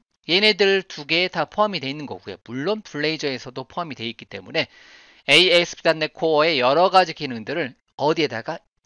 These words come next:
이거 하나에다가 한번 모아보자라는 거죠. 여기에다가. 그러면 뭐를 살펴볼 거냐면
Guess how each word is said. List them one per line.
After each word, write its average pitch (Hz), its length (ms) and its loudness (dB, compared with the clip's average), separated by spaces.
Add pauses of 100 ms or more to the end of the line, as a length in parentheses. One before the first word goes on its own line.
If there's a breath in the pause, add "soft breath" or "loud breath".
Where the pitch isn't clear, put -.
(120)
이거 208 220 -2
하나에다가 208 680 -2
한번 117 260 -6
모아보자라는 127 720 -4
거죠. - 200 -20 (340)
여기에다가. 120 600 -12 (960)
그러면 170 460 2 (2750)
뭐를 208 280 4
살펴볼 196 500 0
거냐면 123 460 -10